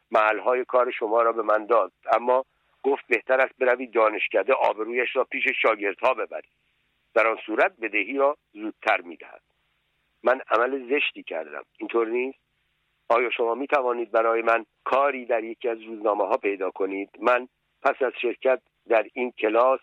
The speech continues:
به روزنامه نگاری علاقه پیدا کردم، از وکالت متنفر شدم. گفتم:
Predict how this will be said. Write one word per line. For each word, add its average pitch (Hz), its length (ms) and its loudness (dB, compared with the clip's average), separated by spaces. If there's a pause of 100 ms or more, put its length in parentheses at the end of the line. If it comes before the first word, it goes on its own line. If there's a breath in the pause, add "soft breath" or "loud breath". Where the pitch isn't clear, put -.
به 117 80 -2
روزنامه 104 460 0
نگاری 101 520 0 (240)
علاقه 104 480 0
پیدا 101 340 -4
کردم، 78 440 -12 (200)
از 104 140 0 (120)
وکالت 101 500 2 (200)
متنفر 104 640 -2 (120)
شدم. - 240 -12 (1200)
گفتم: 127 420 0